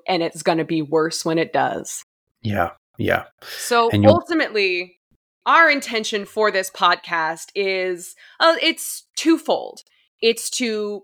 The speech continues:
Speaker 1: provide space and perspective and compassion around why communication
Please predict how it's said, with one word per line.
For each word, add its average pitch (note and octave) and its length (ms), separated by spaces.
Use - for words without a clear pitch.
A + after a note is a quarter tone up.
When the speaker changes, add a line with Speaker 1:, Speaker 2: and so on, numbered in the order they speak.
Speaker 1:
provide B3 800
space - 720
and A3 180
perspective A#3 680
and G#3+ 180
compassion G3+ 920
around G3+ 480
why A3+ 520
communication F#3 920